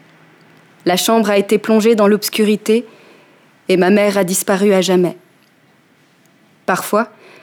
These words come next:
lors des veillées funèbres, je me surprends à penser que, de toutes mes erreurs, la plus grande a été de ne rien souhaiter ce jour-là, le jour de mon anniversaire, juste avant la mort de ma mère,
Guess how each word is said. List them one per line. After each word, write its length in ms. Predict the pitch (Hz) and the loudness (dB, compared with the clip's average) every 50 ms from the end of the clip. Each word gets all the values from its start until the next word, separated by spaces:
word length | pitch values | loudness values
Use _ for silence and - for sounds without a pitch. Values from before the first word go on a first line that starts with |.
| - _ _ _ _ _ - | -20 _ _ _ _ _ -2
lors 220 | 190 202 202 208 | -2 0 0 0
des 160 | 196 208 214 | 2 0 2
veillées 280 | 185 202 220 202 240 247 | 2 2 2 2 2 0
funèbres, 600 | 240 - 233 220 208 208 214 220 202 180 - 185 _ _ _ _ _ _ _ _ _ _ _ | 0 0 -2 0 0 2 0 0 -2 -4 -8 -12 _ _ _ _ _ _ _ _ _ _ _
je 140 | - 190 196 | -6 -2 0
me 140 | 196 208 208 | 2 2 2
surprends 500 | 202 - 269 - - - - 262 269 262 | 2 0 -2 -2 -4 -6 -2 0 2 2
à 80 | 233 | 0
penser 360 | 220 - 208 202 - - 247 233 | 0 0 -2 -2 0 -2 -4 -4
que, 240 | 240 - 190 170 - - _ - _ _ - _ _ _ _ - | -2 -4 -4 -4 -4 -8 _ -20 _ _ -20 _ _ _ _ -6
de 100 | 185 202 | -4 -4
toutes 360 | 202 208 - 285 277 - - - | -4 -2 0 -2 0 0 0 0
mes 220 | 226 220 202 196 | 2 2 2 2
erreurs, 500 | 208 196 180 190 190 202 220 214 - - _ _ _ _ _ _ - - - - | 0 0 0 0 0 0 -2 -4 -8 -18 _ _ _ _ _ _ -20 -20 -20 -6
la 140 | - 190 185 | -4 -4 -2
plus 160 | 190 - 226 | 0 0 0
grande 480 | 185 202 196 202 220 240 233 226 196 190 - _ _ _ _ - | 0 2 2 2 2 2 2 0 0 -4 -12 _ _ _ _ -2
a 80 | 190 | -2
été 220 | 185 185 185 220 202 | -2 0 0 0 0
de 100 | 190 190 | 2 2
ne 100 | 202 190 | 2 2
rien 240 | 180 202 202 202 | 2 2 2 2
souhaiter 380 | 202 - - 220 214 - 214 202 | 0 0 0 -2 -2 0 0 -2
ce 160 | - - 208 | 0 -2 -4
jour-là, 400 | 185 190 185 190 185 175 165 - - _ _ _ _ _ _ _ _ _ _ _ _ _ _ _ - | -2 -2 -2 -2 -2 -4 -4 -6 -10 _ _ _ _ _ _ _ _ _ _ _ _ _ _ _ -6
le 120 | - 185 180 | -2 -2 -2
jour 280 | 175 185 202 202 208 | 0 2 0 0 2
de 100 | 190 196 | 2 0
mon 200 | 185 196 190 190 | 2 2 2 2
anniversaire, 800 | 190 190 196 185 175 185 185 - - - 185 175 170 180 - - _ _ _ _ _ _ _ _ _ _ _ _ _ _ _ - | 2 2 0 0 0 -2 -4 -4 -6 -6 -6 -8 -8 -10 -14 -20 _ _ _ _ _ _ _ _ _ _ _ _ _ _ _ -10
juste 340 | - 208 233 220 - - | -4 -2 -2 -2 -2 0
avant 220 | 233 220 196 208 202 | -2 0 0 2 2
la 120 | 202 202 | 2 2
mort 240 | 208 208 196 190 196 | 2 2 2 0 0
de 100 | 190 185 | 0 0
ma 160 | 185 190 190 | 2 2 2
mère, 380 | 185 170 160 180 180 - - | 0 0 -2 -4 -8 -12 -16